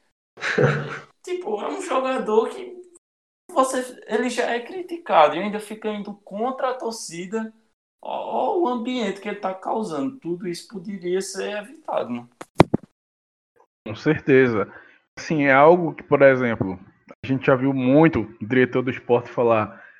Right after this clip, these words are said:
Speaker 2: "Um de trezentos ou três de cem." A gente pode trazer isso pra real-, realidade do Náutico, por exemplo. É melhor você ter numa Série B, a partir de agora, um jogador de, sei lá, cento e cinquenta mil, que chega, que vai ajudar, de fato, a equipe,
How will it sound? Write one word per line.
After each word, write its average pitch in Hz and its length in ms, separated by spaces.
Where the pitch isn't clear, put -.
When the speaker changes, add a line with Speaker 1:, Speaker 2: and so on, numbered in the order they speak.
Speaker 2:
"Um 180 80
de 180 120
trezentos 180 580
ou 190 100
três 165 260
de 156 120
cem." 110 440
A 156 100
gente 202 260
pode 202 320
trazer 151 260
isso 131 120
pra 127 160
real-, 120 480
realidade 123 500
do 127 100
Náutico, 110 400
por 110 120
exemplo. 95 340
É - 40
melhor 175 360
você 131 220
ter 135 140
numa 131 160
Série 127 260
B, 117 120
a 107 60
partir 113 240
de 123 80
agora, 110 320
um 127 140
jogador 131 440
de, 120 80
sei 131 100
lá, 95 260
cento 127 300
e - 40
cinquenta 117 400
mil, 131 360
que - 60
chega, 123 340
que 123 160
vai 127 260
ajudar, 120 480
de 120 100
fato, 113 340
a 120 60
equipe, 143 460